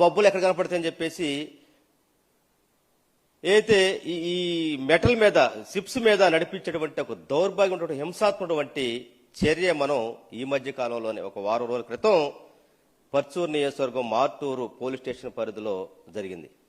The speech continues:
అంటే ఈ రాష్ట్రంలో దళితులు ఉండకూడదా, దళితులు బ్రతకూడదా, దళితులు అసలు ఉండకూడదా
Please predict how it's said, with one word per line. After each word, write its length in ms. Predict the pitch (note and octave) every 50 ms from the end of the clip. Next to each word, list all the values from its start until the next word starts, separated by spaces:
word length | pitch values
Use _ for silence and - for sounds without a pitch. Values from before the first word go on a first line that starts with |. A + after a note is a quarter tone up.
| _ _ _ _ _ _ _ _ _ _ _ _ _ -
అంటే 240 | - F#3 G3 C4+ A#3 A3+ A#3+ B3 A#3+ - - - - - _ _ _ _ _ _ _ _ _ _ _ _ _ _ _ _ _ _ _ _ _ -
ఈ 100 | E3 F#3 E3+ E3+
రాష్ట్రంలో 520 | F#3+ A3+ A3+ - - B3 A3+ G3 F3+ F#3 G3+ A3+ G3 B2+
దళితులు 260 | F3+ G3+ A3+ - A3 F3
ఉండకూడదా, 400 | E3 F#3 F3+ F3+ D#3+ C#3+ C#3 E3 G3+ - - - - - _ _ _ _ _ _ _ _ _ _ _ _ _ -
దళితులు 280 | F3+ G#3+ A#3 B3 A#3 - D#3
బ్రతకూడదా, 600 | E3 A3 A3+ A3 F#3 G3 F#3+ F3 D#3+ C#3+ E3+ F3+ G#3 - - - - - _ _ _ _ _ _ _ G2
దళితులు 340 | F#3 G3+ B3 C4+ - C4+ C4 B3+
అసలు 120 | G3 G3+ F#3+ F3
ఉండకూడదా 380 | F#3+ A3+ B3 A#3+ B3 A#3 A3+